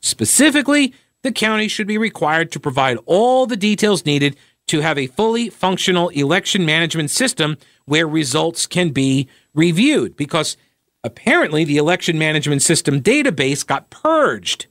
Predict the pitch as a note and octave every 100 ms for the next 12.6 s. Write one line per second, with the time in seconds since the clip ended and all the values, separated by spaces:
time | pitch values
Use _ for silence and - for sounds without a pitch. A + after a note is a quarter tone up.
0 | _ - - D3+ C#3+ D3+ - C#4 A#2+ F#2
1 | - _ _ - D3 C3 C#3 F4 E4 D4+
2 | G#3 F#3 C#3+ D3 D#3+ D3 C4 B3 A3+ A3
3 | E3+ E3 D#3+ D3 E3 D3+ C3+ C#3+ C3+ C3
4 | B3 - C3+ C3 B2+ C3 C#3+ C3 - -
5 | C3 C3 C3+ C#3+ A2 - - _ _ _
6 | - C4 C4 A#2 D#2 - - _ _ C#3
7 | C3+ C#3 C#3 - - C#3 G3 - D3+ C3
8 | B2+ C3+ A2+ F#2+ _ _ _ - F3 E3+
9 | F3+ D#3+ _ _ - G3 - G3 F#3 F3
10 | E3+ D#3 F3 E3+ E3 D3+ D3 - B3 G3+
11 | _ _ _ C#3 G3 F#3+ F3+ F3 D3+ D3
12 | F3 A#3+ B3+ E3 D3+